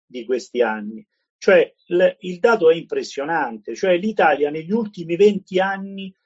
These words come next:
è cresciuta del sette virgola nove per cento del pil. In venti anni sette virgola nove per cento del pil, contro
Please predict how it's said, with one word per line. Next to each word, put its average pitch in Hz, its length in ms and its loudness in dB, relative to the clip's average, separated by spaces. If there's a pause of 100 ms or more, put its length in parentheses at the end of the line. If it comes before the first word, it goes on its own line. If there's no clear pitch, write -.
(120)
è 165 180 2
cresciuta 180 640 -2
del 160 180 -4
sette 202 460 2
virgola 165 440 2
nove 160 280 4
per 147 140 -2
cento 139 420 -4
del 120 260 -14
pil. - 240 -20 (360)
In 160 200 -10
venti 196 460 4
anni 160 360 0
sette 147 380 2
virgola 127 420 -2
nove 117 220 -4
per 110 120 -6
cento 107 340 -12
del - 140 -12
pil, - 180 -20 (560)
contro 151 880 4